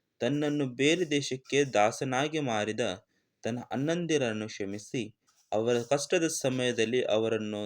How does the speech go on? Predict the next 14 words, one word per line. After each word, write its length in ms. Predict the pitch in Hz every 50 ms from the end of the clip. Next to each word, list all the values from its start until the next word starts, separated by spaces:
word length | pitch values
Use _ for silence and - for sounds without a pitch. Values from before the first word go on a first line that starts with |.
| 101
ಧೈರ್ಯಪಡಿಸಿ, 840 | 98 104 107 110 110 110 107 - 101 107 120 131 131 - - 101 92 92 - _ _ _ _ _ _ _ _ _ _ _ _ _ _ _ _
ಅವರ 340 | - 110 123 123 120 120 117
ಸಂಪೂರ್ಣ 540 | 113 - - 131 139 139 - 180 180 185 170
ಕುಟುಂಬವನ್ನು 800 | 143 - 151 147 147 170 165 165 160 156 143 127 117 107 107 117 127
ಪೋಷಿಸಿದನು 760 | - - 110 110 - - 110 - - 110 104 107 104 110 101 107 - _ _ _ _ _ _ _ -
ಮತ್ತು 340 | 92 95 - - _ - 156 147 113 101 - _ _ _ _ _ _ _
ಆತನನ್ನು 680 | - 95 104 120 117 - 123 120 117 113 110 107 107 107 101
ಬಾಧೆಪಡಿಸುವವರ 720 | 101 113 123 135 147 156 156 151 143 143 143 - 143 135 139
ಸಂಗಡ 480 | 135 - 160 170 185 190 175 156 113 107 104 101 98 -
ಆತನ 360 | - 90 95 - 107 104 107
ಪ್ರೀತಿಯಿಂದ 640 | 101 - 131 143 160 170 - - 135 113 110 107 101 98 98 101
ಮಾತನಾಡಿದನು. 840 | 98 98 95 95 98 - - 101 98 95 95 95 92 95 92 92 85 110 - _ _ _ _ _ _ _ _ _ _ _ _
ಅದೇ 300 | - 92 101 123 143 165 175 175
ರೀತಿ 420 | 165 139 110 - - - 92 92